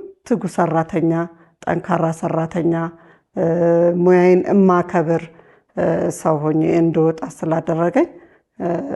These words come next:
ደስ ብሎኛል፣ አስተምሮኛልም። እ፣ ሌሎቻችሁም ከኔ ተምራችሁ፣ እ፣ በሙያችሁ ያለውን ነገር አስተክላ-፣ አስተካክላችሁ፣ እ፣ እንትኖችን፣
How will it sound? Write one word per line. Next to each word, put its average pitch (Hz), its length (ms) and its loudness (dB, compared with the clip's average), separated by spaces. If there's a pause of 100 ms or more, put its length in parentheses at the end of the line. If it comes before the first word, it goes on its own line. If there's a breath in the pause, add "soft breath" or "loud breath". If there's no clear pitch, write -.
(360)
ደስ 165 300 -2
ብሎኛል፣ 160 500 0 (320)
አስተምሮኛልም። 170 960 2 (640 loud breath)
እ፣ 185 80 -2 (680)
ሌሎቻችሁም 190 760 0 (800)
ከኔ 170 260 0 (140)
ተምራችሁ፣ 165 640 -2 (580 soft breath)
እ፣ 185 120 -8 (920)
በሙያችሁ 196 640 2 (920)
ያለውን 170 500 2
ነገር 170 300 0 (120)
አስተክላ-፣ - 640 -10
አስተካክላችሁ፣ 165 880 -6 (540 loud breath)
እ፣ - 100 -6 (1040)
እንትኖችን፣ 165 600 -2